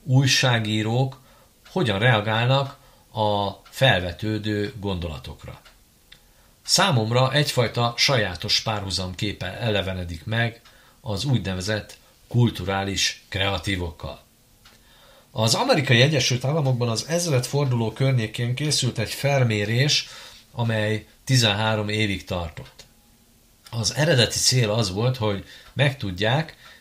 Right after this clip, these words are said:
milyen arányban van jelen a két nagy politikai erő az amerikai társadalomban. Gondolunk itt a, az Egyesült Államokban a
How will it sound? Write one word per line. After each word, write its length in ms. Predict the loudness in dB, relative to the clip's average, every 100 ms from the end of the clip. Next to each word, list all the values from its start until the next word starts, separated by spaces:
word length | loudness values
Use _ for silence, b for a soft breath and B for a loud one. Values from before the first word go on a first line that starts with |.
| -2
milyen 380 | 2 4 4 2
arányban 600 | 2 4 2 0 -2 -2
van 140 | 0
jelen 340 | 0 2 2
a 200 | 0 -2
két 340 | 0 2 2 0
nagy 280 | -4 -4 -4
politikai 640 | -2 -2 -4 -6 -6 -4
erő 180 | -2 -2
az 140 | -2
amerikai 480 | -2 -2 -2 -4 -6
társadalomban. 800 | -6 -4 -2 -2 -8 -12 -14 -16 -18 -20 B B B B -6
Gondolunk 500 | -4 -2 -2 -4 -8
itt 180 | -6
a, 280 | -4 -4 -8 B B -20 -14
az 80 | -8
Egyesült 460 | -6 -4 -4 -4
Államokban 440 | -4 -4 -4 -6 -6
a 200 | -8